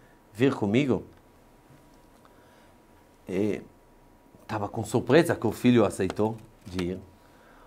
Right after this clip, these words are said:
Foi para ouvir a aula. Depois da aula, eles foram para o Rav Steinman, receberam uma brachá. Rav Steinman ouviu a história.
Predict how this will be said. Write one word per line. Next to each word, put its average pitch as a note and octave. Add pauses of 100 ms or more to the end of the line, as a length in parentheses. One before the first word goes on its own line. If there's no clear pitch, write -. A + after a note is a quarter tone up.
(120)
Foi G3+
para F#3
ouvir C#3+
a B2+
aula. G#2 (280)
Depois C3
da G#2+
aula, C3+ (1200)
eles A2+
foram C3+
para A2
o G2
Rav G2+
Steinman, A#2+
receberam F#2
uma F#2
brachá. B2+ (580)
Rav G#2
Steinman B2+
ouviu G#2+
a F#2
história. D3